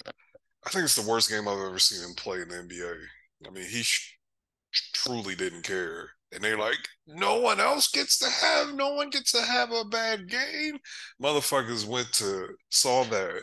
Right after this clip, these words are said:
saw the best player. Motherfucker may be, have, has been the best player in the N B A this year. Sh-, basically not show up and use that as motivation to go look up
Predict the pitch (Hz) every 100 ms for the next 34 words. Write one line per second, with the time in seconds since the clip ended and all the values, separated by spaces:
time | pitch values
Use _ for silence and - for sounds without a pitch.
0 | - - - 110 117 110 95 95 107 -
1 | - 104 95 90 82 - - - - -
2 | _ _ _ _ - 123 131 135 117 123
3 | 127 104 120 113 - 127 107 - - -
4 | - 117 95 92 107 98 92 101 98 -
5 | - 98 95 92 92 92 95 90 87 -
6 | 90 87 - - - - _ - - -
7 | - - 104 101 - 95 98 95 98 90
8 | 104 92 92 87 - 92 90 87 92 _
9 | _ _ 98 104 113 104 107 101 92 85
10 | 95 90 92 92 - 92 87 - - -
11 | - - 92 95 90 95 - 95 87